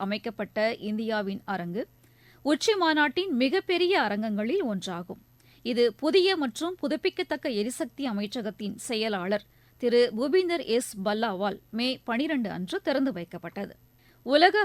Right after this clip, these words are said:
ஹைட்ரஜன் உச்சி மாநாடு உலகளாவிய பசுமை ஹைட்ரஜன் சுற்றுச்சூழல் அமைப்பில் ஒரு மதிப்புமிக்க நிகழ்வாகும். இந்த மாநாட்டில் உலகம் முழுவதிலும் இருந்து சுமார்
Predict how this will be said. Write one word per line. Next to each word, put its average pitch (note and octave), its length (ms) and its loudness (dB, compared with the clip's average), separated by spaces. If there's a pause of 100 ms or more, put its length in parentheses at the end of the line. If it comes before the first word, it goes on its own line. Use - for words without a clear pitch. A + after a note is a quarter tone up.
ஹைட்ரஜன் C#4+ 600 0
உச்சி A#3 220 -4 (100)
மாநாடு G3+ 440 0 (240)
உலகளாவிய C4 800 2 (100)
பசுமை D4 360 -2 (120)
ஹைட்ரஜன் A3+ 540 -2
சுற்றுச்சூழல் G#3+ 680 -4 (100)
அமைப்பில் F#3+ 420 -6 (300)
ஒரு A3+ 200 4 (200)
மதிப்புமிக்க A#3+ 760 0
நிகழ்வாகும். F3+ 600 -6 (460)
இந்த A3+ 200 0 (100)
மாநாட்டில் G#3 500 -2 (320)
உலகம் F#4+ 520 4
முழுவதிலும் D4+ 600 0
இருந்து G#3 280 0 (220)
சுமார் A#3 380 0